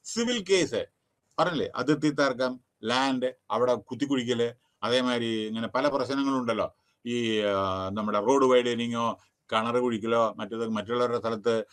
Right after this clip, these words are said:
അല്ലെങ്കിൽ ഡംപ് ചെയ്യുക, അത് ജനങ്ങളുടെ ഇത്, അങ്ങനെയൊക്കെയുള്ള കേസസ്, ആ, അതും ആറ് മാസത്തിനുള്ളിൽ തീർക്കണം. അപ്പോ ഗ്രാം ന്യായാലയ പറഞ്ഞ റൂറൽ ഏരിയയിലെ ആളുകൾക്ക് ഫേസ് ചെയ്യുന്ന കൊച്ചു കൊച്ചു കാര്യങ്ങള് സോൾവ് ചെയ്യാനുള്ളതാണ്.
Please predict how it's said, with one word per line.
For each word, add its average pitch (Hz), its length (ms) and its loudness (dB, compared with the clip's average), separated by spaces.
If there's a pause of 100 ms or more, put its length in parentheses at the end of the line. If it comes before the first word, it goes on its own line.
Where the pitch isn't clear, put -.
(120)
അല്ലെങ്കിൽ 113 340 0
ഡംപ് 120 280 2
ചെയ്യുക, 113 420 4 (260)
അത് 110 120 0
ജനങ്ങളുടെ 120 560 0
ഇത്, 113 120 -2 (120)
അങ്ങനെയൊക്കെയുള്ള 185 480 -2
കേസസ്, 120 540 -4 (360)
ആ, 104 80 0 (760)
അതും 196 320 4 (140)
ആറ് 120 220 4
മാസത്തിനുള്ളിൽ 104 500 -4
തീർക്കണം. - 300 -10
അപ്പോ 127 360 6 (280)
ഗ്രാം 185 340 8
ന്യായാലയ 196 500 2
പറഞ്ഞ 101 540 -2 (160)
റൂറൽ 143 680 2
ഏരിയയിലെ 131 840 0 (120)
ആളുകൾക്ക് 131 560 -2
ഫേസ് 127 320 -2
ചെയ്യുന്ന 110 560 -6
കൊച്ചു 156 380 0
കൊച്ചു 190 300 4
കാര്യങ്ങള് 117 760 0 (560)
സോൾവ് 156 360 6
ചെയ്യാനുള്ളതാണ്. 139 760 0